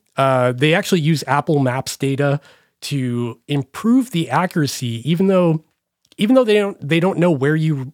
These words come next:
you went, they can use your gyroscope and compass data and the G P S pings that they're getting,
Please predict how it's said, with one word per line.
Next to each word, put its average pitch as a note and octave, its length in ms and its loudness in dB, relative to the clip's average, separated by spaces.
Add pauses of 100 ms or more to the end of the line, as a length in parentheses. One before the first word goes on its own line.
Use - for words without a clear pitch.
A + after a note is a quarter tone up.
(120)
you C#3+ 160 0
went, D3+ 540 0 (440)
they D3+ 80 -2
can F3 140 0
use D#3 200 0
your A#2+ 380 -4
gyroscope E3 600 -2
and A#2 100 -4
compass E3+ 360 -2
data B2+ 420 0
and F3 220 0
the D3+ 80 0
G C#3+ 160 -2
P D3 180 -2
S C3 100 -2
pings D3+ 360 -2
that B2+ 160 -4
they're A#2+ 120 -6
getting, D#3 460 0